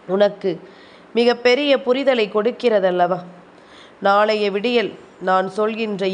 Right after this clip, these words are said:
இந்த ஒரு இடத்திற்கு மட்டும் என் பிள்ளை நீ சென்று வருவாயானால் நிச்சயமாக அது உன்னுடைய வாழ்க்கையில் மிகப்பெரிய ஆனந்தத்தை உனக்கு நடத்தி கொடுக்கும் என்பதனை நீ மறக்கக்கூடாது. உன்னோடு நான்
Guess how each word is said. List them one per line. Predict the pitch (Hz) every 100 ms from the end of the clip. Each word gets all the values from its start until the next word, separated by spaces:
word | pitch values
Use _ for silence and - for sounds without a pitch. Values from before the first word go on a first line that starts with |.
| 196
இந்த | 233 226
ஒரு | 202 190
இடத்திற்கு | 185 196 190 226 - 202
மட்டும் | 190 190 190 208
என் | 190 180 175
பிள்ளை | 196 208 - - - - - -
நீ | 214 220
சென்று | 208 240 262 269
வருவாயானால் | 226 208 208 208 190 190 190 202 175 - - -
நிச்சயமாக | 185 190 190 233 226 214 202 233 220
அது | 190 185
உன்னுடைய | 185 185 185 185
வாழ்க்கையில் | 190 220 226 214 185 170 - - - - - -
மிகப்பெரிய | 226 240 247 254 285 277 233 220
ஆனந்தத்தை | 240 254 220 - 226 208
உனக்கு | 190 196 196 202
நடத்தி | 202 233 240 240
கொடுக்கும் | 214 220 240 - 220 190
என்பதனை | 180 180 180 175 175
நீ | 180 180
மறக்கக்கூடாது. | 185 190 240 233 214 - 185 175 175 170 - - - - - - - - - -
உன்னோடு | 226 240 240 247 254 226 - -
நான் | 202 214 214